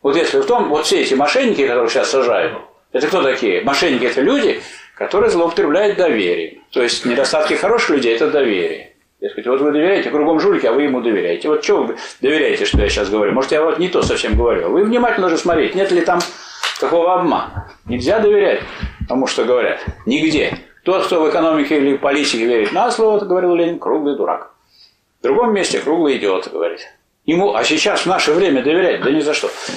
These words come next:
Но это хорошие люди доверяют. Это их ошибка. А мошенники? Статья сорок первая Уголовного кодекса. Мошенничество. Злоупотребление доверием. Вы доверяете ему, а они взяли ваши деньги и укатили на Багамские острова.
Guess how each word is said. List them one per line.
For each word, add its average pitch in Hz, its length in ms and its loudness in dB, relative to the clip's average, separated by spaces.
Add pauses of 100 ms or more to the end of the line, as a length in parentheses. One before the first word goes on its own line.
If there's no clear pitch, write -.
(100)
Но 143 100 0
это 151 140 0
хорошие 185 460 0
люди 185 220 2
доверяют. 160 680 0
Это 110 160 0
их 196 120 2
ошибка. 139 440 -2 (600)
А 180 100 0
мошенники? 135 680 0 (560)
Статья 156 440 0
сорок 120 340 0
первая 202 500 2
Уголовного 123 600 2
кодекса. 104 320 0
Мошенничество. 131 580 0
Злоупотребление 147 760 2
доверием. 98 420 0 (520)
Вы 151 140 0
доверяете 196 560 2
ему, 113 220 2
а 131 60 0
они 151 120 0
взяли 185 220 2
ваши 123 240 2
деньги 107 260 0
и 156 40 2
укатили 104 640 -2 (840)
на 107 100 -2
Багамские 135 460 0
острова. 87 400 -2